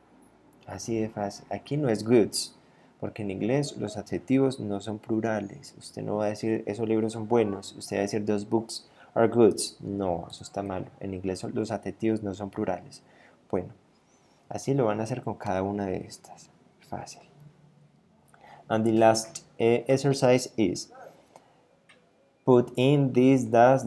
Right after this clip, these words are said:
this, those. Pon, bueno, estas cuatro palabras, ya saben cuál, qué, qué significan. And the sentence is this one. Y la oración es esta. Tiene que entender muy bien el contexto de la,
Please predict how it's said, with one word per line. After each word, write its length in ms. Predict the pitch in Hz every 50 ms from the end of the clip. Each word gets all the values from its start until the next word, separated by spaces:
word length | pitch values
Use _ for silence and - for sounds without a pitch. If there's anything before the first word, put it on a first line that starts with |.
| 98 - -
this, 320 | 110 120 131 135 131 120 107 101
those. 640 | 104 110 113 110 110 110 120 139 143 143 - - - _ _ _ _ _ _ _ _ _ _ _ _ _ _ _ _ _ _ _ _ _ _ _
Pon, 340 | - 139 120 104 98 92 95
bueno, 240 | 98 98 90 90 92
estas 320 | 90 - 107 107 - -
cuatro 300 | - - 110 107 - 107
palabras, 380 | 104 101 98 117 131 135 120 107
ya 100 | 101 98
saben 220 | - 110 104 107
cuál, 180 | 104 - 117 - - - _ _ _ _
qué, 180 | - - 151 143
qué 140 | - 104
significan. 720 | 101 - 113 110 107 101 - 135 139 139 - 127 120 135 - _ _ _ _ _ _ _ _
And 220 | - 120 120 123 123
the 80 | 135
sentence 560 | 131 - 131 120 120 - - 123 123 120 - _ -
is 240 | - 101 98 98 101
this 200 | 104 104 98 95
one. 180 | 95 - 90 - - -
Y 60 | 104
la 120 | 104 101
oración 440 | 95 95 101 101 - - 123 117 104
es 160 | 98 98 -
esta. 380 | - 98 - - - - - - _ _ _ _ _ _ _ _ _ _ _ _ _ _ _ _ _ _ _ _ _
Tiene 300 | - 107 101 107 110 110
que 460 | - - - 135 143 - - - - - _ _ - - _ _ _ _ _ _ _ _ _ -
entender 480 | 104 110 107 - - 101 98 95 98
muy 140 | 98 104 104
bien 480 | 107 107 113 123 131 139 143 143 143 - -
el 80 | - -
contexto 640 | - 98 95 92 - 113 107 - - - - - - _ _ _ _ _ _ _ _ -
de 100 | - -
la, 480 | - 107 101 98 98 95 98 104 113 117